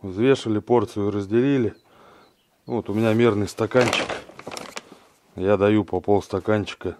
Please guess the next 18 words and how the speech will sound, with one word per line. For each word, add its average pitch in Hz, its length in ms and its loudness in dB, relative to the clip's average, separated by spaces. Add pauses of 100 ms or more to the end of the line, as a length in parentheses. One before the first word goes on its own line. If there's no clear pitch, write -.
два 92 200 0
раза 95 260 2
в 90 100 -6
день. 101 260 -2 (1160)
И 90 40 -14
собака 95 460 0
у 90 60 -4
меня 92 320 -4 (280)
не 92 300 -6
перекормленная, 92 920 -4 (1040)
нормальная. 90 600 -6 (1800)
Вот. 95 380 -2 (160)
Но 123 320 0 (100)
и 107 280 0 (1120)
главное, 117 400 4
чтобы 104 280 -2
всегда 110 360 2
была 104 380 4